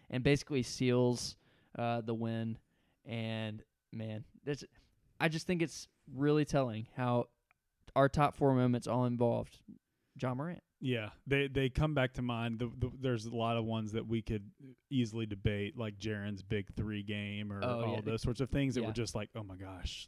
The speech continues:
Speaker 2: look, look at what we've got in these
Speaker 1: Yeah,
Speaker 2: guys."
Speaker 1: Jaren against the Bucks, his unconscious third quarter. That was an honorable mention for me. Uh, the Cl-, the Clippers demolition that
Speaker 2: Oh,
Speaker 1: went down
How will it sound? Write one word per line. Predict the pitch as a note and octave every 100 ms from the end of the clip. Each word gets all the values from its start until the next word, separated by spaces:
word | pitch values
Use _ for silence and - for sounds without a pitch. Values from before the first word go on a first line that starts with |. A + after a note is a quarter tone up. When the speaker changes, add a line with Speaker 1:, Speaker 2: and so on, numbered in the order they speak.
| B2+
Speaker 2:
look, | A2 - G#2+
look | A2
at | A2
what | G2+
we've | F#2+ F#2+
got | - G#2 F#2+ -
in | G#2
these | G2+
Speaker 1:
Yeah, | E2+
Speaker 2:
guys." | - -
Speaker 1:
Jaren | D3 D3
against | D3 C#3 -
the | A#2+
Bucks, | B2 B2 C3+ -
his | A#2
unconscious | A#2 B2+ B2+ - A#2+ A#2 - A#2+ -
third | A#2+ A#2+
quarter. | - A#2+ A#2
That | C3 D3
was | C#3+
an | D3 - C3+
honorable | B2 C3 B2+ B2
mention | A#2+ B2 B2+ A#2
for | -
me. | A#2 A#2+ B2 A#2+ A#2 _ _ _ _ _ -
Uh, | A#2 A#2
the | A#2+ -
Cl-, | C#3+ C3 A#2+ B2
the | A#2+
Clippers | D3+ C3+ - C3+ C3 - - - C#3
demolition | C3+ C3 C3 A#2+ B2 D3 C3+ C#3 -
that | C3
Speaker 2:
Oh, | B2+
Speaker 1:
went | A2 C3
down | C3 C3 C3